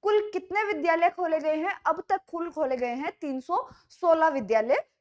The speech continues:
खोले गए हैं। छह से बारह तक के लिए टोटल तीन सौ सोलह खोले गए हैं। और शुरुआत कब की गई है? दो हज़ार चार और पाँच में। तो इसकी शुरुआत लिख लेते हैं, कब की गई है? दो हज़ार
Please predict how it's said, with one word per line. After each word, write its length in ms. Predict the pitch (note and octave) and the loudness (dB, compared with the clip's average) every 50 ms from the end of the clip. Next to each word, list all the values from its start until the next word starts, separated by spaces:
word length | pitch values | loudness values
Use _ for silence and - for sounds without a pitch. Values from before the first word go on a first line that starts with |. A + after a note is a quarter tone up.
| _ | _
खोले 280 | - - E4+ D#4 C4 A#3 | 0 4 4 4 4 4
गए 120 | G#3+ G#3+ G#3 | 0 -2 -6
हैं। 200 | G#3 G#3+ G3+ G3 - - _ _ - | -8 -10 -14 -16 -18 -20 _ _ -4
छह 160 | - E4+ D#4 | 0 2 2
से 140 | D#4+ - F#4 | 2 2 2
बारह 240 | D4 E4 E4 E4+ F4+ | 4 4 4 4 4
तक 140 | F4+ G4 F#4+ | 2 -2 -6
के 120 | - F#4+ F#4 | -4 -4 -2
लिए 300 | F4+ F#4 F#4+ F#4+ G4 G#4 G#4 _ _ - | -2 -2 -2 -4 -4 -8 -10 _ _ -4
टोटल 280 | D#4 D4+ D4+ F4 E4+ E4 | -4 -2 0 0 0 0
तीन 200 | E4+ E4+ E4 D#4 | 0 -4 -6 -4
सौ 160 | D#4 G4 G#4+ B4 - - - _ _ | 0 0 0 0 0 -2 -12 _ _
सोलह 400 | - D#4+ D4+ D4 D#4 E4 F4 F4 | -4 0 2 2 4 4 4 4
खोले 300 | F4 G4+ G4+ F4+ F4+ F#4 | 2 0 0 0 0 0
गए 180 | F#4 F#4 F#4+ F#4+ | -2 -2 -4 -4
हैं। 1160 | G4 G4 G#4+ A4+ _ _ _ _ _ _ _ _ _ _ _ _ _ _ _ _ - A3+ - | -4 -4 -6 -8 _ _ _ _ _ _ _ _ _ _ _ _ _ _ _ _ -14 -14 -12
और 340 | - - F3+ B3 D4 E4+ G4+ - _ _ _ _ _ _ _ _ _ _ _ _ _ _ _ _ _ - | -4 0 4 4 4 4 2 -2 _ _ _ _ _ _ _ _ _ _ _ _ _ _ _ _ _ -12
शुरुआत 340 | E4 D4+ D4+ D4+ D4+ D#4 - - | -8 -4 0 0 0 0 -2 -4
कब 160 | D#4+ D#4 D#4 | -4 -4 -4
की 100 | D#4 C#4+ | -8 -10
गई 220 | A#3 B3 B3+ C4 | -8 -8 -8 -6
है? 160 | C#4+ D#4+ F4 - D4+ | -6 -6 -6 -6 -6
दो 140 | C4+ C#4 C#4+ | -8 -10 -10
हज़ार 460 | C#4 C4+ A#3 A3 A#3 A#3 C4 F#4 A#4+ _ _ _ _ - - | -10 -12 -12 -10 -6 -6 -4 -6 -6 _ _ _ _ -20 -20
चार 380 | _ - C4+ B3 B3 B3 B3 B3+ | _ -6 -2 0 2 2 2 0
और 260 | C#4 G4+ C#5 - - _ _ - | -2 -4 -4 -6 -12 _ _ -4
पाँच 320 | C#4 A3+ G3 F#3+ G3 - G3 | -4 -4 -4 -6 -14 -20 -20
में। 200 | G3+ G3 D#3+ - | -20 -20 -18 -16
तो 80 | A#3 A3+ | -18 -18
इसकी 200 | - - C#4 C4 | -16 -14 -16 -14
शुरुआत 440 | - C#4 B3+ A#3+ A#3+ B3 C4+ C#4+ | -12 -12 -8 -4 -2 -2 -2 -4
लिख 140 | D4 C#4+ - | -6 -14 -12
लेते 240 | D4+ C#4 C4+ C4+ C#4+ | -12 -12 -12 -10 -8
हैं, 200 | C#4+ D4 D4 D4 D4 _ - | -8 -8 -8 -10 -12 _ -14
कब 160 | D4 C4 B3+ | -14 -14 -12
की 140 | - C#4+ C4 | -12 -12 -10
गई 120 | B3+ C4+ | -10 -10
है? 160 | C#4 D4 E4+ | -10 -10 -10
दो 180 | E4+ C4 C4 C4 | -10 -8 -8 -8
हज़ार 260 | B3+ A3 B3 C4 C#4 | -8 -8 -8 -10 -10